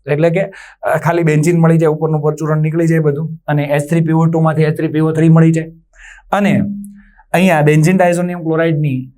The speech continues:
ઇથેનોલ સાથે પ્રક્રિયા કરીએ તો બેન્ઝીન મળે, ઇથેનોલમાંથી ઇથેનોલ મળી જાય છે, ઓક્સિડાઇઝ નિપજ છે, આ ઓક્સિડાઇઝ નિપજ છે.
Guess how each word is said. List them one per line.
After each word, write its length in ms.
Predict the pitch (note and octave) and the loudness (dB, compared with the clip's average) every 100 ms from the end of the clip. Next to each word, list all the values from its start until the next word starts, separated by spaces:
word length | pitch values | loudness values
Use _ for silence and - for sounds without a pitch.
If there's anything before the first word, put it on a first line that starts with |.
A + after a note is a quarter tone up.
| _ | _
ઇથેનોલ 400 | E3+ F3+ G3 G3 | -4 2 4 4
સાથે 260 | G3+ G3 F#3 | 0 0 -2
પ્રક્રિયા 380 | E3+ D#3+ D#3+ C#3+ | -4 -4 -4 -4
કરીએ 300 | C3+ A2+ A2+ | -4 -8 -8
તો 100 | C3+ | -2
બેન્ઝીન 400 | D3 D3+ E3+ F3+ | 2 4 4 4
મળે, 240 | F3+ F3+ F3+ - _ _ - | 2 0 -4 -14 _ _ -8
ઇથેનોલમાંથી 920 | F#3+ G#3 G#3 E3+ F3 B3 A#3+ A3 G#3 | -4 0 0 2 2 2 0 -2 -2
ઇથેનોલ 600 | G3 F3+ F#3 E3+ E3 D#3 | -6 -4 -4 0 2 0
મળી 260 | D3 C3+ B2+ | -2 -8 -10
જાય 240 | A2+ A2 | -12 -16
છે, 120 | G#2 | -16
ઓક્સિડાઇઝ 640 | A#2+ C#3 - E3 D3 D3 C3 | -12 -12 -8 -4 -2 -4 -6
નિપજ 240 | C3 B2 | -6 -8
છે, 260 | - - A2 | -10 -12 -10
આ 320 | G2+ G2+ - | -10 -8 -8
ઓક્સિડાઇઝ 480 | C3+ - C3+ C3+ A2 | -8 -10 -10 -8 -8
નિપજ 220 | G#2+ G#2 | -8 -12
છે. 240 | - - | -14 -16